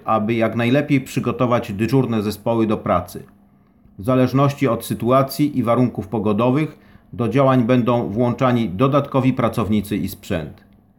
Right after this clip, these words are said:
Nad bezpieczeństwem ruchu kolejowego czuwa codziennie ponad tysiąc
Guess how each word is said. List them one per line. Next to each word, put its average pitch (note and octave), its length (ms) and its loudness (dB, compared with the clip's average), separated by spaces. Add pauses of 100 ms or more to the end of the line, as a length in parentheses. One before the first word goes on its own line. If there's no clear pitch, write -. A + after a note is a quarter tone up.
(460)
Nad A2+ 240 -2
bezpieczeństwem C3 680 0
ruchu B2+ 200 0
kolejowego A#2+ 880 0
czuwa C#3+ 280 2
codziennie B2+ 540 2
ponad C#3 640 0
tysiąc B2+ 460 -4